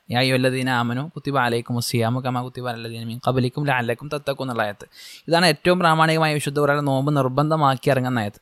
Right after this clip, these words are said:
അതിൽ അള്ളാഹ് ഒരു മെൻഷൻ ചെയ്ത വാക്കുണ്ട്, "കുത്തിബ അലൈക്കുമുസ് സിയാമു കമാ കുത്തിബ അലല്ലദീന മിൻ ഖബലിക്കും", നിങ്ങൾക്ക് മുമ്പുള്ളവർക്ക് നോമ്പ് നിർബന്ധമാക്കപ്പെട്ടതുപോലെ എന്നാണ്. ശരിക്ക് അത് അള്ളാഹ് പ്രയോഗിക്കാനുള്ള കാരണം, ഇപ്പം നമ്മൾ കഴിഞ്ഞ തലമുറക്ക്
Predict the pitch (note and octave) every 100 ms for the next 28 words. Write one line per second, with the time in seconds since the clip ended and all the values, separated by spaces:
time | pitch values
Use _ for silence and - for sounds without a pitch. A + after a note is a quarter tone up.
0 | - F3 G#3 - - - D#3 F#3 G#3 G3+
1 | F3+ D3+ E3 D#3 C3+ C3 A2+ - G#2 G#2
2 | _ _ _ - - F#3+ F#3+ F3 E3+ D#3
3 | E3+ - D#3 C#3+ D3+ D#3 E3+ F#3+ F#3 D3+
4 | D3+ C#3+ C3+ C3+ C3+ B2+ B2+ - B2 A2+
5 | G#2+ - - - - D#3 F3+ G3 G3+ G3+
6 | F3 E3+ F3 E3+ D#3 E3+ D3+ C#3+ D3+ C3+
7 | C3 C#3+ C#3 C3+ B2+ - B2 C3 C3 -
8 | B2+ B2 A#2+ G2 - - - F3 G3+ G3
9 | - - - - F3 F3+ F#3 F3+ D#3+ D#3
10 | E3 E3 D#3 C#3+ C3+ C#3+ C#3+ D3+ C#3 D#3
11 | E3 D#3 C#3+ D3 D#3 D3 C#3 C#3 C3+